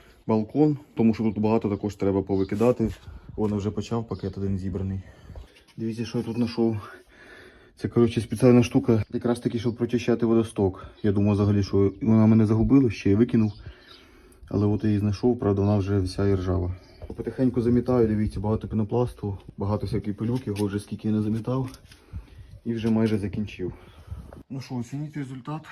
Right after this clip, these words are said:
Тепер отак от пусто, чистенько. І є такий от стул, через те, що він стоїть на вулиці, він такий вже обшарпаний. Тут, я думаю, може познімати це все,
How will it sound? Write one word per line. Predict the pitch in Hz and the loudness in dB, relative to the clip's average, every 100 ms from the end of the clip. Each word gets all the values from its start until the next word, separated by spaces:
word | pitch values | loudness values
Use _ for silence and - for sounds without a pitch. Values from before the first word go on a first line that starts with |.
| - - - - | -20 -20 -20 -18
Тепер | 101 107 107 | -12 -8 -6
отак | 110 104 | -8 -10
от | 95 - - | -12 -16 -14
пусто, | 131 - 92 87 - _ | -14 -12 -12 -12 -14 _
чистенько. | 101 - 107 113 104 101 - - - - - _ _ - _ | -20 -8 -4 -2 -4 -12 -18 -20 -20 -20 -20 _ _ -20 _
І | - 127 | -4 0
є | 127 127 | 4 4
такий | 123 131 | 4 2
от | 127 | 0
стул, | 123 - 156 143 - | 0 2 2 2 0
через | 110 | -2
те, | 107 | -2
що | 113 | 0
він | 117 | 0
стоїть | 110 110 | 2 2
на | 113 | 2
вулиці, | 120 123 117 | 2 0 0
він | 98 | -4
такий | 95 98 | -4 -4
вже | 92 95 | -2 -2
обшарпаний. | - 113 127 101 95 - - | 0 0 0 0 -4 -6 -6
Тут, | 107 110 | -2 0
я | |
думаю, | 110 110 104 | 2 2 2
може | 107 104 107 104 | 2 4 4 4
познімати | 104 107 107 107 120 110 | 2 0 2 4 2 0
це | 104 98 | -6 -8
все, | - 101 98 | -4 -2 -2